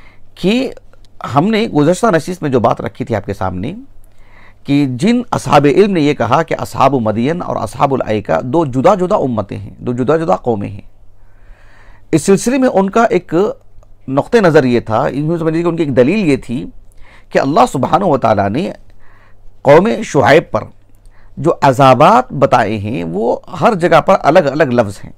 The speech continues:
किसी जगह पर अर्रजफा, किसी जगह पर असैहा, किसी जगह पर जो है अजाब यौम ज़िल्ला। हमने इस बात की भी आपके सामने वजाहत कर दी कि जो है ये दरअसल शुएब अलैहिस्सलातु वस्सलाम का जो किस्सा है,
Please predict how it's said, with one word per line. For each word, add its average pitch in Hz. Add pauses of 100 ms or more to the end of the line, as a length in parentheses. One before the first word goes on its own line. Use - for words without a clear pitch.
किसी 120
जगह 107
पर 113
अर्रजफा, 104
किसी 107
जगह 107
पर 107 (200)
असैहा, 117 (340)
किसी 127
जगह 113
पर 113
जो 107
है 117 (360)
अजाब 113
यौम 113
ज़िल्ला। 117 (880)
हमने 226
इस 214
बात 220
की 254
भी 240
आपके 185
सामने 165
वजाहत 135
कर 107
दी 117
कि 170
जो 131
है 139
ये 156
दरअसल 123
शुएब 131
अलैहिस्सलातु 113
वस्सलाम 120
का 113
जो 101
किस्सा 127
है, 110